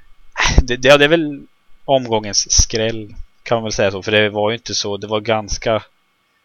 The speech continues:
planenligt på många håll, på många håll ändå, känns det som.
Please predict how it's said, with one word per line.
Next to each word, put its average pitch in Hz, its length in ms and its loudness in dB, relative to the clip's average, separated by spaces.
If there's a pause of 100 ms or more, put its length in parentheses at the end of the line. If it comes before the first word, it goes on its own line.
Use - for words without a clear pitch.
(160)
planenligt 98 840 -2
på - 60 -12
många 107 240 -4
håll, 101 380 -10 (480)
på - 80 -20
många 101 180 -10
håll 104 420 -12
ändå, 95 320 -12
känns 98 280 -4
det 101 100 2
som. 95 240 -8